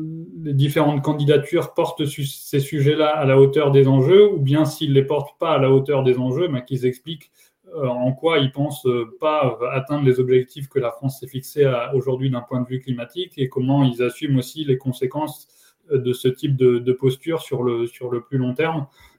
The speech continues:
en termes de, de, voilà, de, de conséquences notamment de, du changement climatique, euh, qu'on, qu'on a déjà et qu'on va avoir de plus en plus. Euh,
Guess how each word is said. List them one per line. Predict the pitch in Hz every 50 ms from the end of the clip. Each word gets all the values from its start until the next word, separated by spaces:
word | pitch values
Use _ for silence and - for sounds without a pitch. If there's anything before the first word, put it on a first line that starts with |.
| _ _ - 214 - _
en | 170 139 131
termes | 131 143 139 135 139 131
de, | 123 120 120 117 117 117
de, | 117 123 127 131 135 147 147 147 143
voilà, | 135 127 127 123 120
de, | 117 113 110 113 117 120 127 135 139 143 147
de | 139 127
conséquences | 127 - 139 135 135 135 131 143 143 143 -
notamment | 135 127 - 127 123 131 135 131
de, | 123 117 113 113 117
du | 113 120 120
changement | 117 - 135 131 127 123 120
climatique, | - - 123 120 120 - - 151 143 - -
euh, | 120 117 117
qu'on, | - - 123 113 113 113 123 127 131
qu'on | 131 - - 123 113 117 117 113 117 123
a | 127
déjà | 127 131 127 131 151 151 147
et | 131
qu'on | - 131
va | 120 120 117
avoir | 120 120 127 127 127
de | 127
plus | 123 - - 135
en | 131 131
plus. | 135 - 190 190 - - - _ - - - - - - - _ _ -
Euh, | 139 131 127 127 131 131 131